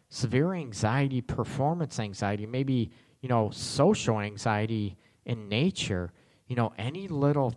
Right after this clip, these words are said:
thing, they're afraid to be judged. They're afraid to be, you know, ridiculed, made fun of. But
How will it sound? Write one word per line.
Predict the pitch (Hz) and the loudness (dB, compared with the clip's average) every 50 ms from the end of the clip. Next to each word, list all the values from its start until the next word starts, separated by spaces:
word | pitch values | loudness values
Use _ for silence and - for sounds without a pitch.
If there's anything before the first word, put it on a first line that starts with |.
| - - | 0 4
thing, | - 143 156 160 139 120 110 110 | 4 4 4 4 0 -2 -4 -4
they're | 117 117 127 | -2 0 0
afraid | 139 127 120 - 135 131 131 120 | 0 0 0 0 0 0 0 0
to | 123 | 0
be | - 120 107 101 92 - | 0 2 0 0 -2 -6
judged. | - - 117 120 143 156 127 104 - - - | -2 0 2 2 2 2 0 -2 -4 -4 0
They're | 113 127 | 0 2
afraid | 143 143 - - 151 147 135 | 0 0 0 2 2 0 0
to | 120 | 0
be, | - 120 113 110 104 - - - - - - _ | 0 2 2 2 0 -2 -6 -12 -20 -20 -16 _
you | - 123 | -2 -2
know, | 117 | 0
ridiculed, | 101 101 113 127 139 143 135 135 - - 110 98 95 | 2 4 6 6 6 4 2 0 0 0 2 2 2
made | 101 113 123 117 98 | 2 2 0 0 0
fun | - - - 170 185 165 | -2 0 2 2 2 2
of. | 110 90 87 87 - _ _ | 0 -2 -4 -6 -8 _ _
But | - 185 180 107 - | 4 4 4 2 0